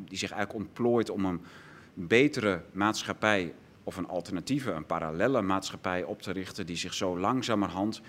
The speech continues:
ja, autonoom beweegt, maar niet, niet heel erg met grote schokken, maar zo stapje voor stapje eigen structuren, platforms, et cetera, eh, maakt. Ja, en dat was ontzettend leuk. Dus ik ben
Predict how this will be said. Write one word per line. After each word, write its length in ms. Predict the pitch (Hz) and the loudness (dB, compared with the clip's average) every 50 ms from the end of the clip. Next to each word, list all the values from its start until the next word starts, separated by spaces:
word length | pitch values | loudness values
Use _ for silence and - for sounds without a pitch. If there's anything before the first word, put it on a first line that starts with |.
| - - - - - - - | -18 -20 -20 -20 -20 -20 -10
ja, 220 | - - 143 131 104 - - | -4 -2 0 0 -2 -4 0
autonoom 960 | - 123 135 131 - - 110 104 107 110 120 139 151 160 170 170 160 - - | 2 2 2 4 2 2 2 4 4 6 6 8 8 6 6 4 0 -4 0
beweegt, 540 | 104 123 127 113 127 131 147 151 147 - - | 2 2 4 6 6 6 4 4 2 -2 -2
maar 100 | - 101 | 0 4
niet, 360 | 104 120 139 151 - - - - | 4 4 4 4 0 -4 -4 0
niet 200 | 127 131 135 127 | 2 2 2 2
heel 280 | 107 104 120 123 123 | 0 0 2 2 2
erg 120 | 117 113 117 | 0 0 -2
met 140 | 104 101 - | -4 -4 -2
grote 320 | - - 110 107 104 - | 0 0 0 0 0 -2
schokken, 340 | 101 - - 117 - - 113 | -6 -4 -4 -4 -2 -2 0
maar 140 | 110 110 110 | 0 0 0
zo 120 | 113 113 | 0 -2
stapje 360 | 110 - - 165 - - 139 | -2 -2 -4 -4 -4 -6 -8
voor 160 | 123 - 120 | -6 -6 -6
stapje 440 | - - - 123 - - - 113 107 - - - - - - - | -4 -2 -2 -2 -2 -2 -4 -4 -4 -4 -8 -18 -20 -20 -12 -2
eigen 480 | - 135 151 156 143 - 139 120 117 113 - - - - | 0 2 2 2 2 2 2 2 2 0 -6 -16 -16 -14
structuren, 760 | - - - - 123 - - 123 117 117 113 110 107 104 104 - | -8 -4 -4 -4 -4 -2 -2 0 2 2 2 2 2 0 -2 -2
platforms, 640 | - - 113 110 - - 110 104 104 104 98 - - - | -2 0 0 0 -2 -2 0 0 0 0 -2 -6 -10 -10
et 120 | - - | -8 -4
cetera, 520 | - 110 95 92 - 92 92 90 87 73 - - | -2 -2 -2 -2 -2 -4 -2 -2 -4 -6 -6 -6
eh, 340 | - 90 87 87 85 85 | -4 -2 0 0 0 -2
maakt. 440 | 82 87 87 92 92 90 85 - - - - - - - - - - - | -2 0 2 2 2 2 0 -4 -12 -16 -18 -18 -18 -20 -20 -20 -20 -18
Ja, 100 | - - - | -18 -16 -14
en 160 | - 87 87 | -12 -8 -6
dat 160 | 82 87 - | -4 -4 -6
was 160 | 71 80 87 | -6 -8 -10
ontzettend 480 | - 80 82 - - 95 82 85 85 78 | -10 -8 -6 -6 -4 -4 -4 -6 -8 -4
leuk. 200 | 85 85 78 78 | -4 -4 -4 -4
Dus 140 | - 98 107 | -4 -6 -6
ik 160 | 110 127 - | -6 -4 0
ben 240 | - 123 113 117 | 0 0 0 0